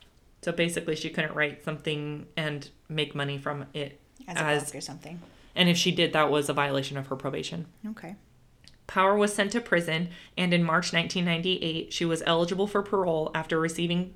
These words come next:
Speaker 1: time off for good behavior, but she withdrew her request for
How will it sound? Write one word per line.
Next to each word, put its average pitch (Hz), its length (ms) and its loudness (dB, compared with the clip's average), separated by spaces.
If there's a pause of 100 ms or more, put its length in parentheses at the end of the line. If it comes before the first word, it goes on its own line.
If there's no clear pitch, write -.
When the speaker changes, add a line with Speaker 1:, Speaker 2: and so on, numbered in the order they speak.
Speaker 1:
time 190 340 0
off 170 360 4
for - 180 0
good 170 240 2
behavior, 156 560 0 (320)
but 202 420 8
she - 220 2
withdrew 196 480 4
her 226 140 4
request 180 520 6
for - 260 0